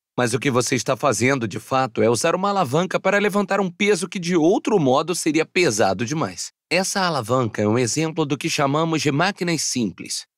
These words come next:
dispositivos básicos que reduzem a energia necessária para uma tarefa, aplicando inteligentemente as leis básicas da física.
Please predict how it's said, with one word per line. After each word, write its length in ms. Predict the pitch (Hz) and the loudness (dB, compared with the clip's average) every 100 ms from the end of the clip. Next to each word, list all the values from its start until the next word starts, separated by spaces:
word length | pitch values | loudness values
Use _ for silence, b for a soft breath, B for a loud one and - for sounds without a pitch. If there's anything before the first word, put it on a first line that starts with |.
| _ - | _ -2
dispositivos 840 | 143 - - 127 117 - 110 101 | 0 0 0 0 0 -4 -2 -4
básicos 600 | 95 120 127 139 123 120 - | -2 2 2 0 -4 -8 -4
que 120 | 123 | 0
reduzem 580 | 120 101 139 127 104 104 | 0 2 2 2 0 -2
a 80 | |
energia 400 | 101 101 95 110 | -2 -2 0 0
necessária 600 | 98 104 131 - 104 95 | 0 0 -2 0 0 0
para 200 | 95 98 | -2 -2
uma 180 | 92 98 | 0 0
tarefa, 580 | 104 170 190 104 - 170 - _ _ - | 0 0 2 0 -2 -6 -8 _ _ -2
aplicando 640 | 175 190 170 - 196 190 | -2 0 -2 2 2 4
inteligentemente 1000 | 208 175 175 240 233 226 - 190 185 - | 2 2 0 0 0 -2 -2 0 0 0
as 120 | 175 117 | -2 0
leis 300 | 110 143 117 | 2 2 2
básicas 480 | 98 95 110 123 | 0 0 -2 -2
da 100 | 113 | -2
física. 540 | 160 - 98 - - | -4 -4 -6 -6 -12